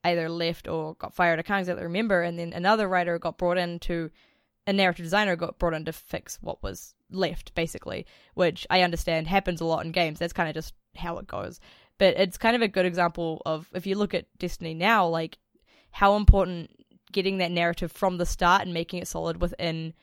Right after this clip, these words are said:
the gameplay and the mechanics and everything from the start and making sure you know what you're doing is really important when you're making a game, because if you end up later on having to just make the narrative fit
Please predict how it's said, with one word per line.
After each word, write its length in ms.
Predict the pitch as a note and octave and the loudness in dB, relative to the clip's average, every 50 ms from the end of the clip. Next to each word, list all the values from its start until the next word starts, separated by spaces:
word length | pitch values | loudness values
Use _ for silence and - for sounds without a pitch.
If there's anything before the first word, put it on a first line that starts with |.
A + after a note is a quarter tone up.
| _ _ _ _ _ _ - | _ _ _ _ _ _ -6
the 80 | F#3 | -4
gameplay 760 | E3+ - G#3+ G#3 G3+ G3 G3 - G3+ F#3 F3+ F3 F3 E3+ E3+ | 0 2 2 2 4 4 2 2 2 2 2 4 2 2 0
and 240 | - E3 E3 D#3+ E3+ - _ | -2 -4 -6 -8 -10 -12 _
the 60 | - | -10
mechanics 540 | E3+ E3+ F3 - - F#3 F3 F3 E3+ - - | -10 -8 -8 -6 -4 -2 -2 -2 -4 -6 -8
and 80 | F3+ E3+ | -8 -8
everything 420 | E3 E3 F3 - F#3+ F#3+ F3 E3 - | -6 -8 -8 -8 -10 -10 -10 -12 -14
from 420 | - - - - G#3+ A3+ A#3 A3 F#3 | -16 -4 2 6 6 6 6 4 2
the 60 | F3 | -2
start 380 | - - - - - E2+ D2+ - | -2 -4 -4 -4 -6 -6 -6 -8
and 120 | - E3 F3 | -8 -4 -2
making 240 | F3+ F3+ - F#3 E3+ | -2 -2 -2 -4 -4
sure 160 | - F3+ E3+ | -2 -2 -2
you 120 | E3+ E3 | -2 -2
know 140 | E3 E3+ E3 | -2 -2 -2
what 100 | D#3+ - | -2 -2
you're 80 | - F3 | -4 -4
doing 320 | E3 F3 E3 E3 E3 E3 - _ _ _ _ - | -2 -2 -2 -2 -2 -6 -10 _ _ _ _ -6
is 160 | - G3+ G3 | -4 -4 -4
really 320 | F#3+ F#3+ A#3+ D4 D#4 C#4+ A3 | -2 -2 0 0 2 0 2
important 400 | F#3 F3 - A3 A3 F#3 E3+ E3 | 6 6 6 6 6 2 -2 -4
when 80 | D#3+ | -4
you're 100 | D#3+ D#3+ | -4 -4
making 260 | D#3+ E3+ D#3+ - - | -4 -6 -6 -6 -8
a 60 | D#3+ F3 | -6 -2
game, 260 | - G#3 F#3 E3+ E3 | 0 0 0 0 -2
because 300 | D#3 D#3+ - F3 E3 E3 | -6 -4 -4 -4 -2 -2
if 100 | E3 D#3 | -4 -6
you 100 | F#3 F#3 - | -6 -4 -4
end 160 | G3+ G3 F#3 | -2 0 0
up 220 | F3+ F3 - - - - _ _ _ | 0 0 -2 -6 -18 -20 _ _ _
later 320 | - G3 F#3+ F3 F3+ - | 0 2 2 4 4 4
on 240 | F3 G3 G#3 G3+ G3 | 6 6 6 4 4
having 320 | F#3+ F#3+ F#3 F3 F3 F3 E3+ | 2 0 0 0 0 -2 -2
to 180 | - F#3 E3+ | -2 -4 -2
just 220 | E3 F3 E3+ - - | -2 -4 -6 -6 -6
make 260 | F3+ E3+ - - - | -8 -8 -8 -8 -6
the 100 | - F3+ | -4 -2
narrative 360 | F3 F3 F3 E3+ - F3+ E3 | -2 -2 -2 -2 -2 -4 -6
fit 260 | - - - E3+ - | -2 -2 -2 -2 -2